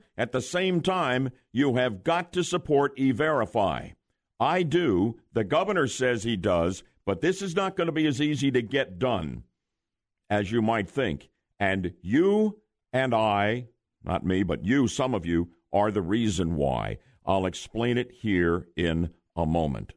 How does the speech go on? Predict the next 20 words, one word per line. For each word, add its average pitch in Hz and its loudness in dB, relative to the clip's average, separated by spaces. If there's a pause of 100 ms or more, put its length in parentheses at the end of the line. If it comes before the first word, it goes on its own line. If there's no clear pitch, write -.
okay? 92 -2 (340)
Because 87 -2 (160)
E-Verify 127 0
is 92 0
what 92 -2
needs 98 0
to 101 -4
happen 92 -4
in 76 -2
this 76 -4
state 67 -4 (220)
if - -4
we're 95 2
gonna 87 -2
stem 120 -2 (220)
the 107 -2
tide 78 0 (280)
of 85 -2
illegal 92 0
immigration. 85 -2